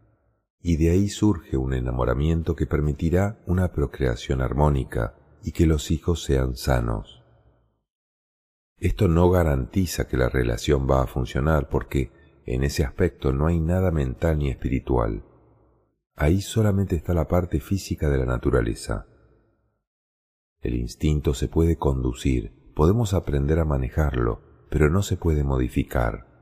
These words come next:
Son tres leyes, la del instinto, la más básica, la de la mente con información superior y la de la comprensión,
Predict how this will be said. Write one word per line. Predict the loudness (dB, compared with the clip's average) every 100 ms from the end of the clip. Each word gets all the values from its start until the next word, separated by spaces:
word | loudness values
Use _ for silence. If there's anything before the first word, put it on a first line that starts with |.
| _ _ _ _ _ _ _ _ _ _ _ _ _ _ _
Son | -2 0 0
tres | 0 0 2
leyes, | 2 2 0 -4 -6 -14 _ _ _ _ _ _ _ -6
la | 0 2
del | 2
instinto, | -2 -2 0 0 0 -2 -2 -4 -12 -8
la |
más | -6 -2
básica, | 2 2 0 -6 -2 -4 -4 _ _ _ _ -2
la | 2
de | 4
la | 2
mente | 2 2 0 -2 -4 -4 -6
con | -2 -2
información | -4 -6 -6 -6 -4 -4
superior | -4 -2 2 4 2 0 -20 -20 -20 -8
y | 0
la | 2
de | 4
la | 2
comprensión, | 2 0 2 0 0 2 2 2 0 -12